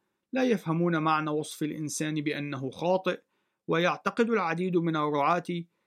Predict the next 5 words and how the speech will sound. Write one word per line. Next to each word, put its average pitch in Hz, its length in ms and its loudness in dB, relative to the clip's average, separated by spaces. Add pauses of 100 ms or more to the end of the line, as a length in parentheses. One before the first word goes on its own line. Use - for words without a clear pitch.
(160)
حتى - 400 0
ممن 190 400 0
يعتبرون 165 680 0
أنفسهم 147 640 -4
إنجيليين، 147 840 -2